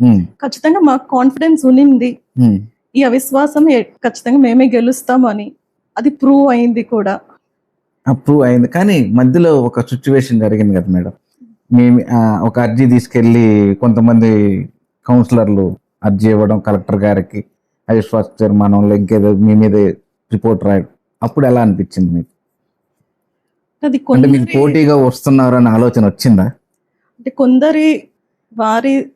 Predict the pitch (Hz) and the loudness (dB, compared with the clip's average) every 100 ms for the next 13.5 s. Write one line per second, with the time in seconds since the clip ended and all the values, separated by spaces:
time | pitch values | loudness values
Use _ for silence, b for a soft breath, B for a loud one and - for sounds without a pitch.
0 | _ - 233 233 226 254 254 247 262 262 | _ -10 -4 -4 -2 -2 -2 -4 -2 0
1 | 254 240 233 226 226 233 233 233 - _ | 0 -2 -4 -4 -4 -4 -4 -8 -12 _
2 | _ _ 208 214 240 262 254 240 247 240 | _ _ -8 -4 -2 0 0 -2 -4 -4
3 | - 240 226 226 240 - _ _ _ _ | -8 -6 -4 -4 -6 -8 _ _ _ _
4 | - 214 214 208 214 196 - 240 247 240 | -14 -10 -8 -8 -10 -12 -6 -6 -2 -4
5 | 202 220 208 240 220 226 - 247 247 277 | -4 -6 -4 -6 -6 -12 -6 -4 -2 -4
6 | 294 _ _ _ _ _ _ _ _ _ | -6 _ _ _ _ _ _ _ _ _
7 | _ _ _ _ 220 233 233 240 233 226 | _ _ _ _ -4 -2 -2 -4 -6 -6
8 | - 320 - _ 233 220 233 233 - 226 | -4 -4 -4 _ -8 -6 -6 -6 -8 -10
9 | - 254 240 233 226 233 277 254 208 202 | -6 -4 -2 -4 -4 -2 0 0 -4 -6
10 | 220 220 - 202 180 233 _ _ 120 110 | -8 -10 -12 -12 -12 -16 _ _ 0 0
11 | 98 - _ _ _ _ _ _ _ _ | 0 -10 _ _ _ _ _ _ _ _
12 | 269 254 349 - 247 254 269 277 269 294 | -4 0 -2 -2 -2 -2 0 0 2 2
13 | 311 285 240 226 254 | 2 2 2 0 -6